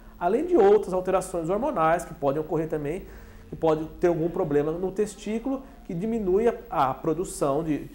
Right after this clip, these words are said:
de espermatozoide e de testosterona, que vai dimi-, atrapalhar a libido, a, e a,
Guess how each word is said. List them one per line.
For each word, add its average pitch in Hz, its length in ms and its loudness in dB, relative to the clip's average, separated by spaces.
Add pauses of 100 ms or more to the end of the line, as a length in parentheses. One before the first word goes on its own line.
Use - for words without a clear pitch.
(220)
de 135 180 -2
espermatozoide 160 1040 0 (460)
e 165 260 -2
de 147 260 -2
testosterona, 190 840 2
que - 120 -10
vai 151 180 2
dimi-, 240 220 -8
atrapalhar 175 640 2
a 185 40 -4
libido, 190 600 -6 (320)
a, 156 260 -8
e 165 60 -6
a, 160 300 -8